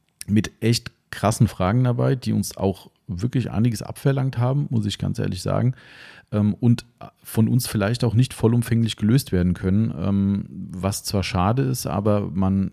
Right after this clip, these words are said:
dann trotzdem auch mal ehrlich sein muss und sagen kann, okay, es gibt Dinge, die kennen wir so nicht oder wissen wir nicht. Also ich sag mal plakativ, diese eine Frage, die gestellt wurde, da ging's um die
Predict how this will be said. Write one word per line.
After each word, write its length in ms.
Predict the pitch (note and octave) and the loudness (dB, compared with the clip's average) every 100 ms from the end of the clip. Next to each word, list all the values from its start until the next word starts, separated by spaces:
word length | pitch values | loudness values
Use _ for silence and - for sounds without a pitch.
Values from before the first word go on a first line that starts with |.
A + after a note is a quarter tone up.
| _ | _
dann 460 | A#2+ - - G2 F#2 | -18 -16 -4 -2 -2
trotzdem 340 | - - G#2 | -4 -4 -2
auch 140 | F2 | 0
mal 140 | F#2+ F#2 | 0 0
ehrlich 260 | E2+ F#2 | -2 -4
sein 180 | - G#2 | -4 -2
muss 200 | G#2 - | -2 -2
und 80 | F#2 | -4
sagen 240 | F#2 F#2 | -2 -4
kann, 220 | F#2 G2+ F#2 | -4 -4 -6
okay, 200 | - G2+ | -4 -6
es 120 | - | -6
gibt 180 | - - | -8 0
Dinge, 180 | G2 | 0
die 160 | G2 - - | 0 -6 -8
kennen 360 | - F#2+ A#2 | -2 0 2
wir 100 | A#2+ | 2
so 120 | A#2 | 2
nicht 260 | A#2+ B2 - | 2 0 -2
oder 320 | F#2+ F2 E2 | 0 0 0
wissen 280 | G2 - B2 | -2 0 0
wir 80 | B2+ | 2
nicht. 240 | C3+ - - - - - - - | 0 -2 -10 -20 -20 -20 -20 -4
Also 320 | F2+ F2+ F#2 | -2 0 -2
ich 160 | E2+ - - | -2 -6 -6
sag 280 | F2 F#2 - | -2 0 0
mal 80 | |
plakativ, 560 | F2+ G2 F#2 F2+ - A2 | -2 -2 -4 -2 -2 -2
diese 260 | G2 F2 D2 | -4 -4 0
eine 160 | F#2 | 0
Frage, 400 | F#2 - E2 G#2+ | 0 -2 -2 0
die 100 | G#2+ | -2
gestellt 400 | G#2 - F#2+ F#2+ | -4 -2 -2 0
wurde, 200 | G2+ F#2+ | -2 0
da 100 | F2 | -2
ging's 320 | E2 G2 F#2+ | 0 0 0
um 140 | F2 F#2 | 0 0
die 180 | F2+ | 0